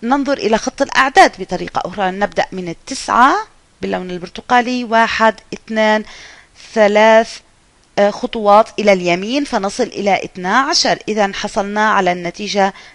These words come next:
ذاتها، تسعة زائد ثلاثة يساوي اثنا عشر. بجمع الأق-، ال-، الأرقام الأكبر، آه، آه، نوعًا ما، آه، نلاحظ أن هنا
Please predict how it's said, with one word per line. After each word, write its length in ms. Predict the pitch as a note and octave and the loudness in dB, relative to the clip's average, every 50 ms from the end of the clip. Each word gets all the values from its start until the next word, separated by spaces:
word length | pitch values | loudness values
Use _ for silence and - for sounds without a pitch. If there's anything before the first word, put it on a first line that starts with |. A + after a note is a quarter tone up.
| _ _ - | _ _ 2
ذاتها، 580 | B3 C4 B3 B3 - F3+ D#3 D3 E3+ E3 D#3 E3+ _ - G#3 - - - | 4 4 4 2 -2 -12 -10 -8 -8 -8 -10 -10 _ -20 -20 -20 -14 -8
تسعة 400 | - B3+ - - - A3 G#3+ G#3 | -8 -8 -4 0 2 4 4 4
زائد 260 | G3 - F#3+ - - | 4 2 -2 -2 -2
ثلاثة 400 | - - G3+ F3+ F3+ G3 - G#3 | -4 -2 2 2 2 2 2 -2
يساوي 440 | E3+ E3 F3 - - F3 D#3 D3+ - - | -4 -4 -4 -4 -2 -2 -2 -4 -6 -10
اثنا 340 | - _ - E3+ D#3 D3+ - _ _ _ - - - - | -14 _ -12 -12 -12 -12 -12 _ _ _ -20 -20 -12 -8
عشر. 260 | - - - - - - - _ _ _ _ _ _ - - - - - - - - | -6 -6 -6 -6 -8 -10 -20 _ _ _ _ _ _ -20 -18 -16 -16 -16 -16 -10 -4
بجمع 320 | B3 C#4 C4+ G#4 G#4+ F#4+ D#4 | 0 2 2 2 2 2 2
الأق-، 640 | D4 - - - - _ - - G3 F#3+ - - | 0 0 -2 -4 -6 _ -12 -18 -14 -14 -10 -6
ال-، 260 | - A#3 A3+ A3 - | -4 -4 -4 -4 -4
الأرقام 640 | - A3+ - - G#3+ A3+ - - C#4+ D#4 D#4 D4+ B3+ - | -4 -4 -2 -2 -4 -4 -2 2 4 4 4 4 2 0
الأكبر، 640 | - - - - D4 - - G#3 G#3 F#3+ F3+ F3+ - - | -6 -4 -2 -2 -2 -2 -2 -2 -2 -2 -2 -4 -8 -6
آه، 340 | - G3 G3 G3 F#3 F#3 - - | -4 -4 -2 -2 -2 -4 -4 -6
آه، 180 | F#3+ F#3 F#3 | -6 -8 -4
نوعًا 340 | G3 A#3 C4 C4+ A#3+ G#3 G3+ | 0 0 2 2 2 2 2
ما، 440 | F#3+ F#3 F3+ F#3+ A3 B3+ D4 D#4+ F4+ - - - - - - | 0 -2 -4 0 2 2 2 2 -2 -6 -12 -20 -20 -8 -2
آه، 80 | - - | -2 0
نلاحظ 420 | A#3+ B3+ C#4 E4 F4+ - D#4 C#4 | 0 2 2 2 2 2 0 -2
أن 140 | - B3 B3 | -2 -2 -2
هنا 480 | B3 A#3+ C4 A#3+ A#3+ A#3+ A#3+ A#3 - | -2 -2 -4 -4 -4 -2 0 0 0